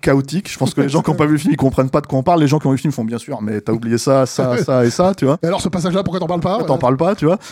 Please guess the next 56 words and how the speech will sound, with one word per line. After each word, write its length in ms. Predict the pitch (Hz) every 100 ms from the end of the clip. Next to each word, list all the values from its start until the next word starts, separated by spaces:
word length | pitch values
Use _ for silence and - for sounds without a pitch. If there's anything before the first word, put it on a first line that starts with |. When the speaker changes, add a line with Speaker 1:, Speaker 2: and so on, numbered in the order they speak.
| -
Speaker 1:
Mais, 320 | 131 151 254 285 _ -
euh, 240 | 127 123
comment 260 | 123 135 131
dire, 160 | 139 131
donc, 240 | 139 131
euh, 280 | 117 117 120
le, 160 | 123 123
le, 220 | 117 113
la 140 | 117
famille 260 | 113 151 175
de 140 | 135
Steven 320 | 127 131 131 123
est 140 | 110
marked 260 | 110 117 -
for 140 | 107
death 260 | 113 240 -
et 220 | 101 104
elle 100 | 104
est 40 |
désignée 300 | 107 117 123
pour 160 | 120 113
mourir. 360 | 117 113 185 214 - -
Et 140 | 147
donc, 180 | 151 170
la 80 | 120
gamine 260 | 123 135 180
se 100 | 120
retrouve 320 | - 156 147
à 20 |
l'hôpital 380 | 113 113 117 170
parce 160 | 131 -
que, 200 | 110 101
en 60 |
fait, 240 | 98 143 143
il, 140 | 107
il, 400 | 101 113 113 107
les 80 | 101
Rastas 340 | 104 92 135 110
arrivent 220 | 117 117
en 60 |
bagnole 320 | 101 101 127 139
et 160 | 101
flinguent 300 | 95 - 123
sa, 260 | - 107 101
sa, 300 | - 101 98 - - -
sa 140 | 110
baraque. 420 | 104 101 156 - _ _ _
Enfin, 100 | -
la 80 | 98
baraque 240 | 107 110
de 80 | 107
sa, 300 | 98 101 95
de 100 | 98
sa 140 | - 98
sœur, 240 | 147 185
quoi. 180 | 165